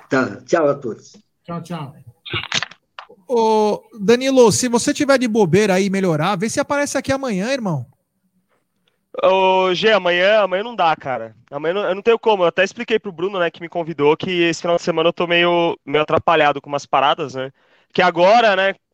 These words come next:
Speaker 4: começando a fazer umas coisas, Copa do Mundo vindo, começando a crescer na internet.
Speaker 2: Isso é
Speaker 4: Tá
Speaker 2: bom.
Speaker 4: ficando meio, é bom, graças a Deus, né?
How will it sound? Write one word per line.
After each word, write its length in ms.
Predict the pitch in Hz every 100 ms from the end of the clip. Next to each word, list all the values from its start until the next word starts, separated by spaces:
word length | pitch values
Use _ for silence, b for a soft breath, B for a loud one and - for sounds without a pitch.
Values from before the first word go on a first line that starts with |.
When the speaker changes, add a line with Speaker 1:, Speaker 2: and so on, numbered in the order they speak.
| _
Speaker 4:
começando 500 | 175 170 - 180 190
a 60 |
fazer 240 | 175 175 170
umas 240 | 170 160
coisas, 540 | - 196 208 196 165 -
Copa 260 | 175 175
do 80 | 165
Mundo 240 | 165 160
vindo, 500 | 131 147 180 180 160
começando 300 | 156 147 165
a 60 | 165
crescer 300 | 175 156 165
na 60 | 160
internet. 680 | 165 160 139 143 156 - - _ _ _ _ _
Speaker 2:
Isso 160 | 147 -
é 40 |
Speaker 4:
Tá 120 | 160
Speaker 2:
bom. 80 | 151
Speaker 4:
ficando 240 | 127 165 160
meio, 480 | 165 170 160 131 113 _ _ _ _ _ -
é 120 | 151
bom, 240 | 170 175
graças 380 | 143 151 160 156
a 80 | 175
Deus, 380 | 160 156 135 117
né? 180 | 127